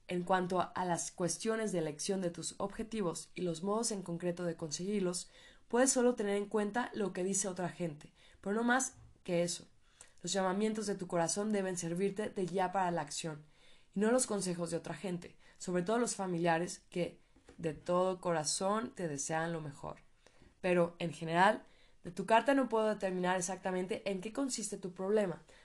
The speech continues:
Sobre todo es muy confusa la frase, "Al observar a la gente, veo que prácticamente todos se parecen como gotas de agua". Quiero aclarar,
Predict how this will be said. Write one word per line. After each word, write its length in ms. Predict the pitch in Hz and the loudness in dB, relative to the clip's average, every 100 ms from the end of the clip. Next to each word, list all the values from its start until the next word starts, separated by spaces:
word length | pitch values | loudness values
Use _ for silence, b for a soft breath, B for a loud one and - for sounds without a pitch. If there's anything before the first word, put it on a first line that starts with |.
| - | -16
Sobre 260 | - 190 | -6 -2
todo 180 | 185 247 | 4 6
es 120 | 254 | 6
muy 120 | 240 | 2
confusa 440 | 226 208 185 202 196 | 0 -4 -4 -4 -2
la 120 | 170 | -2
frase, 440 | - 170 - 185 - b b b - | 0 0 0 -6 -12 b b b -4
"Al 180 | 170 170 | 0 0
observar 460 | 165 175 170 190 | -2 -4 2 4
a 40 | 220 | 2
la 120 | 214 | 0
gente, 480 | 214 202 180 190 - | -2 -2 -2 -4 -6
veo 180 | 190 185 | -6 -4
que 120 | 254 | -4
prácticamente 720 | 254 240 - - 202 196 190 | -2 -4 -4 -6 -4 -4 -6
todos 260 | - 190 185 | -6 -6 -4
se 100 | 180 | -6
parecen 340 | 175 175 185 | -4 -4 -6
como 220 | - 175 | -6 -6
gotas 340 | 165 165 165 151 | -6 -8 -8 -10
de 80 | 85 | -10
agua". 280 | 78 - - - _ - - - b b b b | -12 -16 -20 -20 _ -20 -20 -20 b b b b
Quiero 180 | - 247 | 2 4
aclarar, 580 | 285 254 196 180 165 | 4 2 4 4 2